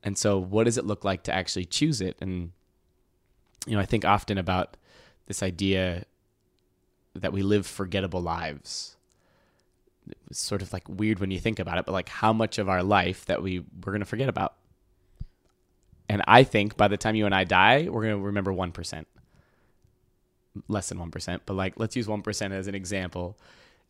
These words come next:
And, and the one percent to me in my brain, when you think back to the things you remember most vividly in your life, it's moments where you're made to feel something.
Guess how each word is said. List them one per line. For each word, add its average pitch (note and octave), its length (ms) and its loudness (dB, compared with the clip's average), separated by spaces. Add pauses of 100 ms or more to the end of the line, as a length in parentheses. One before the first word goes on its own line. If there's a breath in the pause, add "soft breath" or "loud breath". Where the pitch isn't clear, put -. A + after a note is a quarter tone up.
(100)
And, G#2 200 2 (320)
and G2 300 0
the G2+ 120 2
one C#3 180 8
percent B2 320 4
to - 80 -2
me A2+ 140 6
in G#2+ 80 4
my B2+ 160 8
brain, G2 200 4
when G2 80 2
you G2+ 60 2
think A#2+ 220 -2
back G#2+ 200 4
to - 80 -4
the F#2+ 100 0
things G2+ 280 0
you G2 100 2
remember G2 220 2
most G2+ 260 2
vividly G2 400 -2
in F2+ 80 -6
your F2 140 -6
life, E2+ 500 -10
it's - 160 -14
moments G#2 380 -2
where G2 80 0
you're F#2+ 100 -2
made F#2 160 -2
to F2+ 60 -10
feel F2+ 200 -4
something. - 380 -10